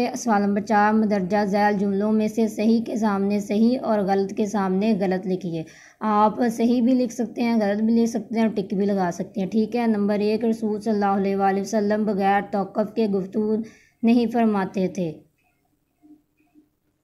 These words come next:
تو یہ صحیح ہے۔ نمبر دو، اونچی آواز میں بات کرنا تہذیب کے برعکس نہیں ہے، غلط۔ نمبر تین، سب سے بری آواز مرغ کی ہے،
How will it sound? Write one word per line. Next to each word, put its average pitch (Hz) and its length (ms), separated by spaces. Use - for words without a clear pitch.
تو 220 80
یہ 220 340
صحیح 220 420
ہے۔ 170 120
نمبر 208 320
دو، 214 220
اونچی 226 420
آواز 202 420
میں 220 260
بات 190 340
کرنا 214 380
تہذیب 196 500
کے 214 140
برعکس 196 560
نہیں 202 320
ہے، 165 100
غلط۔ 180 360
نمبر 214 260
تین، 240 280
سب 226 160
سے 233 140
بری 214 340
آواز 208 360
مرغ 208 420
کی 247 220
ہے، 240 120